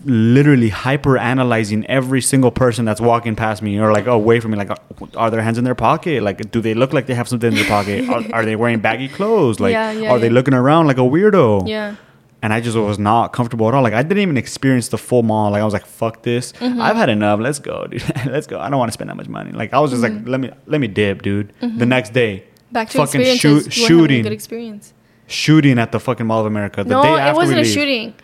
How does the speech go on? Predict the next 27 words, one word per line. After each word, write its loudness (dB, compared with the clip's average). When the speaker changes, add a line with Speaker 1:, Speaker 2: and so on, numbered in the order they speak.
Speaker 2:
Did -4
they 4
actually -2
shoot, -2
or 2
did -2
they 0
just -6
find 0
an 4
Speaker 1:
No. 6
Speaker 2:
armed 0
guy? -2
Speaker 1:
No, 4
there 4
was 2
people -2
shot. 0
Like, 0
they 2
were 4
fighting 0
each -2
other. -2
Speaker 2:
Shut 2
up. 2
Speaker 1:
Yeah. 2